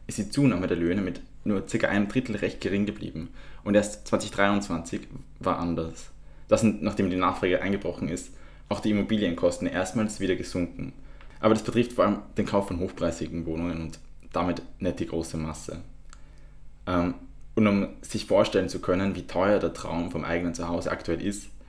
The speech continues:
ein kleines Rechenbeispiel. Nach einer Berechnung vom Moment-Institut vom letzten Juni müssen Menschen in Österreich derzeit sechzig Jahre lang arbeiten, um sich ihr Eigenheim leisten zu können. Das ist unglaublich und dabei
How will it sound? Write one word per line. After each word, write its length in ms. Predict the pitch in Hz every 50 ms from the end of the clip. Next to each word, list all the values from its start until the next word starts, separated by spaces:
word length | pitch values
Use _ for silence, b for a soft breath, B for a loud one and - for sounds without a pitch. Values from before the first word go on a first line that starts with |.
| b b b b b b b -
ein 160 | 95 92 85
kleines 380 | - - 90 92 101 98 - -
Rechenbeispiel. 720 | 82 82 - 80 76 80 73 - - - 95 104 135 135 - - - - -
Nach 120 | - 104 92
einer 80 | 95
Berechnung 500 | - 104 90 92 92 - 110 98 98 - - - -
vom 200 | - - 98 92
Moment-Institut 720 | 90 90 90 95 101 - - - - - - - 104 101
vom 120 | - 87 85
letzten 280 | 87 87 - - 95
Juni 440 | 85 92 95 101 95 90 98 - B B B B B B
müssen 280 | 107 104 - - 101 98
Menschen 280 | 95 95 - - 95
in 60 | -
Österreich 460 | 101 104 - - 87 87 87 85 - -
derzeit 280 | 87 87 - - -
sechzig 380 | - - 92 - - 107 - -
Jahre 240 | 95 80 87 87 87
lang 220 | 82 80 - -
arbeiten, 580 | - 80 82 85 78 80 78 - 85 85 - B B B B B B B B -
um 180 | - 98 90 - - -
sich 140 | - -
ihr 120 | 98 92 -
Eigenheim 480 | 85 87 90 85 82 85 82 82 82
leisten 320 | 82 80 80 80 - 85 80
zu 100 | - 78
können. 400 | - - 80 80 80 80 - - b b b b b -
Das 140 | 104 95 101
ist 180 | 98 - - - - - - - - -
unglaublich 560 | 104 101 95 95 87 92 101 95 95 82 -
und 100 | 92 -
dabei 200 | 85 90 87